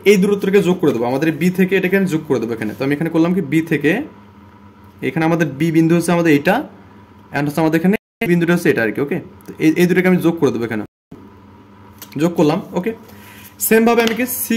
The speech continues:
কোণকে কেন্দ্র করে এই যে সি, এ-, এই সি থেকে, হ্যাঁ, এই সি কোণ থেকে এখানে কি মানে সি বিন্দু থেকে, সি বি-, শীর্ষ বিন্দু থেকে আমি করবো কি এখানে এই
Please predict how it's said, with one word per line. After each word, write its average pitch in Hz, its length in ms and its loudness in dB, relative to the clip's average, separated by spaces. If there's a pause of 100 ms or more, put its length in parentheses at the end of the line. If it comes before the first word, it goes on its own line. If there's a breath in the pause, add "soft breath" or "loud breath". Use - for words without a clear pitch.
কোণকে 208 300 2
কেন্দ্র 160 260 2
করে 185 200 0
এই 185 80 4
যে 170 40 -4 (100)
সি, 190 140 2 (240)
এ-, 147 160 0
এই 165 140 2
সি - 100 -2 (100)
থেকে, 135 200 0
হ্যাঁ, 196 120 -4 (120)
এই 139 60 0 (120)
সি - 100 -2 (120)
কোণ 175 120 0 (100)
থেকে 156 200 -2
এখানে 185 500 -4
কি 226 60 0 (1800)
মানে 139 160 -2 (120)
সি - 120 2 (120)
বিন্দু 180 220 4
থেকে, 175 160 2 (260)
সি - 180 -2
বি-, - 160 -8
শীর্ষ 185 260 -2
বিন্দু 196 180 2
থেকে 196 140 4
আমি 190 120 -2
করবো 180 160 2
কি 190 100 0
এখানে 214 160 -2 (520 loud breath)
এই 156 60 -2